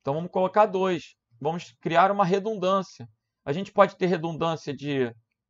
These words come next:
conexões com a internet, a gente pode ter redundância de servidores, redundância de discos,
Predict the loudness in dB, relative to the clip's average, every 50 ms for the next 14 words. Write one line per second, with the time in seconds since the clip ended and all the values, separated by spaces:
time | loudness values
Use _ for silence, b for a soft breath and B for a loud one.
0 | _ _ _ _ _ _ _ -4 -4 -4 -4 -6 -6 -6 -4 -4 -4 -4 -6 -6
1 | -6 -4 -2 -2 0 0 0 0 0 0 0 0 -2 -6 -8 -8 -8 -8 -14 -2
2 | 0 0 0 0 -2 -2 0 4 4 4 2 2 0 0 -2 -2 -2 -8 -8 -8
3 | -4 -4 -2 -2 -2 -6 -6 -4 -2 0 0 -2 -2 -2 -4 -4 -4 -2 -4 -4
4 | -4 -6 -6 -10 -12 -12 -10 -10 -10 -10 -10 -12 -14 -16 -20 _ -14 -14 -14 -14
5 | -18 -20